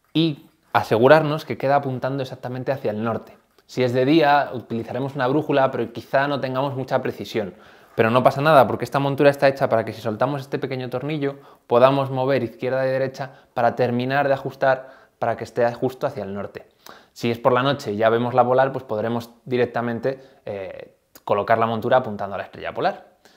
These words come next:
Y una vez que hagamos eso, colocaremos en la escala que aparece, eh, en un lateral la latitud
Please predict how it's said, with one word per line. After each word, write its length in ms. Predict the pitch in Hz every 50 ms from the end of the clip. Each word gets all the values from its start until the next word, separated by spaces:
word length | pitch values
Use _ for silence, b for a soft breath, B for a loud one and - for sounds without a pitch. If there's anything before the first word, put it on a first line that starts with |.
| b b b b b
Y 100 | 135 143
una 120 | 151 151
vez 100 | 156 156
que 80 | - 156
hagamos 280 | 147 147 156 151 143
eso, 440 | 160 151 - 170 180 180 - - - -
colocaremos 580 | - 123 123 120 123 123 135 127 110 101 - -
en 140 | - 117 113
la 60 | 113
escala 540 | 113 - - - 143 143 139 127 127 - - - -
que 80 | -
aparece, 640 | 110 101 127 113 110 110 - 113 107 104 101 - - -
eh, 240 | - 107 101 104 76 104
en 100 | 104 110
un 100 | 113 117
lateral 460 | 131 131 156 147 151 156 180 180 B B B B B B
la 140 | 117 113
latitud 500 | 113 113 110 - 113 110 - 143 151 151